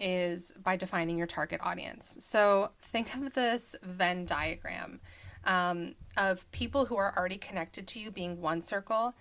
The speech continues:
and those people who have yet to hear about you being another circle. When you overlap those, that fun Venn diagram part in the middle, that's your audience. Um, that is a very basic level of what a target audience is.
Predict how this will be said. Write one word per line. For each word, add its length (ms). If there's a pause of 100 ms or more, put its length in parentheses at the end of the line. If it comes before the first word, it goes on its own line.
(220)
and 120
those 180
people 320
who 100
have 180
yet 280
to 100
hear 200
about 280
you 60
being 200
another 320
circle. 400
When 160
you 160
overlap 540
those, 240
that 180
fun 340
Venn 200
diagram 500
part 220
in 40
the 60
middle, 400
that's 440
your 140
audience. 640 (540)
Um, 320
that 160
is 80
a 40
very 360
basic 400
level 280
of 140
what 120
a 40
target 340
audience 420
is. 320